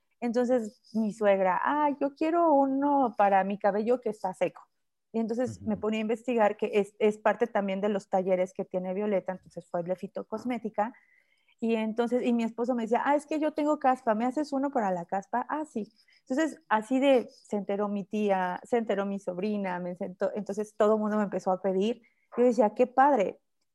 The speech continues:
Speaker 1: pero el cambio fue cuando, "Oye, es que no hace mucha espuma.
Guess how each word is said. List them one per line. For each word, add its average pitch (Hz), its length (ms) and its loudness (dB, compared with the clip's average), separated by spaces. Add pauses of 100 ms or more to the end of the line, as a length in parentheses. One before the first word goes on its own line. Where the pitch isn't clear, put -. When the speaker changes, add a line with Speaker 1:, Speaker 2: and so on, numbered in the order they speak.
Speaker 1:
pero 254 540 4 (440)
el 220 340 -2
cambio 214 320 0
fue 240 220 0
cuando, 240 360 2
"Oye, 254 400 -2
es 277 180 0
que 359 340 -2
no 262 200 2
hace 294 220 -2
mucha 277 320 -4
espuma. 196 580 -8